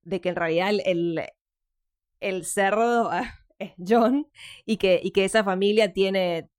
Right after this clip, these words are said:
tiene esperanza, digamos, o sea, como que hay ahí un, una luz, eh, que, que Ryan va a salir de, de esa y que Lori,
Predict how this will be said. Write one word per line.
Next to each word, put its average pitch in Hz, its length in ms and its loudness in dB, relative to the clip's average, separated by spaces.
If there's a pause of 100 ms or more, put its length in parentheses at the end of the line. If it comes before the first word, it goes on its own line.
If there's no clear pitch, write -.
(200)
tiene 202 220 -2
esperanza, 190 520 -2
digamos, 160 360 -4
o - 40 -8
sea, 175 120 -4
como 170 160 -2
que 170 120 -2
hay 190 280 2
ahí 190 500 -6
un, 190 180 -16
una 190 340 -8
luz, 185 520 -8 (460)
eh, 151 380 -2
que, 165 300 -4
que 160 120 -4
Ryan 180 340 -2
va 175 60 -2
a 180 40 -12
salir 170 420 -6
de, 156 380 -4
de 160 340 -2
esa 202 540 -4 (340)
y 175 200 -8
que 170 140 0
Lori, 175 800 0